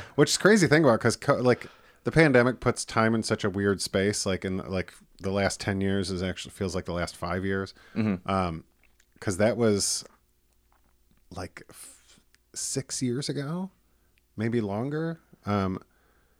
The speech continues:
Speaker 2: The Beers in nineties?
Speaker 1: Yeah.
Speaker 2: Yeah.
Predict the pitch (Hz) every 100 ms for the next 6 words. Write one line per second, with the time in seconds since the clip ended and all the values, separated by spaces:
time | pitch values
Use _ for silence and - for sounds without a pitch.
0 | _ _ _ _ 104 98 98 87 - _
1 | _ _ _ 120 107 104 98 98 107 117
2 | 120 104 117 147 98 95 95 95 85